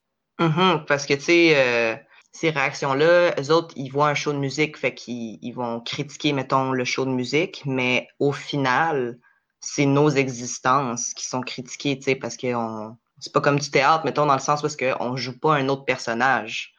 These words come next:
Moi puis Philippe, on se joue nous-mêmes. C'est sûr qu'on, qu'on exagère des, des parties de nous qui, qui font en sorte que c'est vraiment plus intense, mais tu sais, ça reste quand même nous puis notre identité. Puis quand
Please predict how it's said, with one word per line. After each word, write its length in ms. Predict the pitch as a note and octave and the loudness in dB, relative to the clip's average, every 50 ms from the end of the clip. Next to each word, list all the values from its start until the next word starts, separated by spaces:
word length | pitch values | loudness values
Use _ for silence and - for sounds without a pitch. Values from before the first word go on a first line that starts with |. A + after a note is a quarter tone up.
| _ | _
Moi 160 | - C#3+ C#3+ | -2 -2 -2
puis 100 | C#3+ - | -2 -2
Philippe, 280 | - - C3+ C#3+ D#3 D3+ | -2 -2 0 0 2 2
on 100 | B2 C#3 | 2 0
se 220 | C#3 C#3 - C3+ B2+ | 0 -2 -2 -4 -4
joue 420 | B2 A#2+ A#2 C#3 C3+ C#3 C#3+ C#3 | -4 -4 -6 -6 -4 -4 -2 -2
nous-mêmes. 800 | C#3 C#3+ C#3+ C#3+ C#3+ C#3+ C#3 C3 C#3+ F3 G3+ G3+ F#3 C#3+ A2+ - _ _ _ | -2 0 0 0 2 2 2 2 2 2 2 0 0 -2 -4 -8 _ _ _
C'est 120 | - - | -12 -8
sûr 180 | B2+ - D#3+ D#3 | -2 -2 -2 0
qu'on, 320 | - C3+ B2 A#2 A2 - - | 2 0 0 0 -2 -6 -8
qu'on 220 | - A#2+ A#2+ B2+ C3 | -6 -4 -2 0 0
exagère 640 | C3 C3 A#2 C3 B2 B2 C3 B2+ B2+ C3+ C3+ C3 | 0 0 0 -2 -2 0 0 2 2 2 0 0
des, 360 | B2+ A#2 G#2+ G2+ G#2 A#2 B2 _ - | 0 -2 -2 -2 -4 -8 -12 _ -6
des 120 | B2 C3 | -6 -4
parties 400 | C3+ - B2+ B2 - - - C#3 | -4 -2 -4 -4 -6 -6 -4 -2
de 40 | C3+ | 0
nous 300 | C3 B2+ C3+ C#3+ E3+ F#3 - - | 2 2 4 2 2 0 -4 -8
qui, 240 | - C3 A#2+ A2+ | -8 -6 -6 -6
qui 100 | A#2 - | -6 -6
font 140 | - - C3 | 0 2 2
en 60 | B2+ | 2
sorte 260 | B2+ - C#3+ B2+ - - | 2 2 0 -2 -2 -2
que 220 | - B2 A2+ - - _ _ _ - | -2 -2 -2 -2 -4 _ _ _ -16
c'est 180 | - - D3 | -10 -6 -6
vraiment 400 | C3 D3 C3 B2+ A#2+ A#2+ B2 A#2 - - - | -4 -2 -2 0 0 0 0 -2 -2 -6 -12
plus 200 | - - C3+ C3+ | -8 -6 -4 -2
intense, 540 | B2+ A#2+ A#2+ A#2+ B2 D3+ B3+ C4 - - C3+ | -2 -2 0 0 -2 -2 -2 -6 -6 -4 -2
mais 100 | B2+ B2+ | -2 -2
tu 60 | - | 0
sais, 220 | D3 D3 D3+ D3+ D3+ - - - - - | 0 0 0 0 -4 -12 -18 -18 -18 -14
ça 180 | - - B2+ B2+ | -6 -2 -2 0
reste 220 | B2+ A#2+ - - | 0 0 -2 0
quand 160 | - C3+ C3+ | 2 2 2
même 320 | C#3 C#3 D3+ D#3 D3 C#3 C#3 | 4 4 4 4 4 4 4
nous 200 | C#3 D3 E3 E3 | 4 2 2 0
puis 140 | - - C3+ | -2 -2 -2
notre 200 | B2+ B2+ - - | -2 -4 -4 -6
identité. 680 | D3+ C3+ B2+ B2 B2 B2 - - - D3 E3+ G3+ A3+ - | -4 -2 -2 -2 -2 -4 -8 -4 -2 -2 -2 -2 -4 -10
Puis 100 | - - | -12 -6
quand 160 | - D3 C#3+ | -2 -2 -2